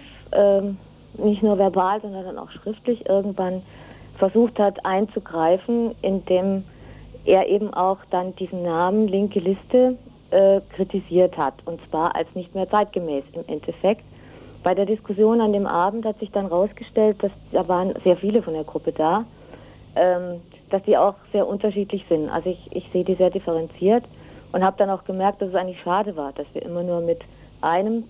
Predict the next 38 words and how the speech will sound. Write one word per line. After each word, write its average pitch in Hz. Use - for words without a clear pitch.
zu 226
tun 208
hatten, 202
weil, 175
ähm, 175
das 160
sage 175
ich 170
jetzt 170
aber 165
sehr 170
persönlich 185
von 175
mir, 208
er, 165
er 175
mir 180
sehr 185
so 196
als 180
Politstratege 175
vorkam, 170
der 180
sich 170
jetzt 180
was 170
vorgenommen 175
hat 175
und 175
da 165
auch 165
ungeheuer 165
aktiv -
war 180
in 190
der 180
Richtung, 196
um 175